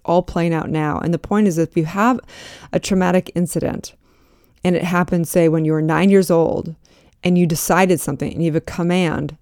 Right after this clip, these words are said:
that's playing out right now. It's like, imagine, I use that computer analogy again, okay? So imagine that you have a computer, and imagine that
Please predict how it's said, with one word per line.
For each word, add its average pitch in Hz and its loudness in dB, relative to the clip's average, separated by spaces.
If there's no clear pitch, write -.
that's 226 0
playing 294 0
out 208 2
right 175 2
now. 151 -4
It's - -2
like, 226 4
imagine, 185 2
I 175 2
use 175 4
that 180 0
computer 170 0
analogy 147 -2
again, - -4
okay? 165 -4
So 185 2
imagine 185 2
that 208 0
you 180 0
have 175 -2
a 165 -4
computer, 151 -4
and 180 0
imagine 208 2
that 180 0